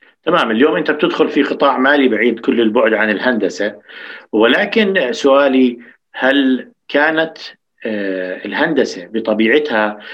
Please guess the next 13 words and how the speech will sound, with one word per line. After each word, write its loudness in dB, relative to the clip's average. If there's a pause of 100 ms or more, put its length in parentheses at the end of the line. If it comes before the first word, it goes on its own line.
(160)
هي 2
دائمًا 0
تبحث -4
عن 0
الحلول 0
للمشاكل، -6
فهل -2
كانت -2
هي 2
اللي 0
ساعدت 0
بأنها 0
تعزز -2